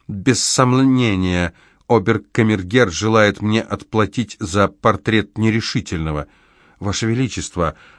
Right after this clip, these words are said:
автор сих вопросов не Шувалов", быстрая, но без грации Дашкова опередила царицу и заглянула ей в лицо. "Уверяю вас, в них не обнос и обида, а всего лишь шутливая забиячливость".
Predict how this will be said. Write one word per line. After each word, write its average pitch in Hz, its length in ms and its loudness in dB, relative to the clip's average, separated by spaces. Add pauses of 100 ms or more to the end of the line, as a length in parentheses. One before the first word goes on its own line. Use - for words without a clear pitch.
автор 110 340 0
сих - 380 -2
вопросов 127 580 0
не 139 100 4
Шувалов", 147 600 2
быстрая, 87 640 -2
но 87 260 -2
без 82 220 -4
грации 92 460 0
Дашкова 87 580 0 (260)
опередила 90 580 0
царицу 98 500 -2
и - 20 -2
заглянула 90 480 -2
ей 85 200 -2
в 78 80 -4
лицо. 98 420 -4 (400)
"Уверяю 120 580 2
вас, 143 300 0
в 120 60 -2
них 143 260 0
не 139 140 2
обнос 131 440 0
и 156 60 2
обида, 135 540 2
а 87 40 -2
всего 120 300 -2
лишь 139 220 -2 (340)
шутливая 135 640 2
забиячливость". 107 1000 -2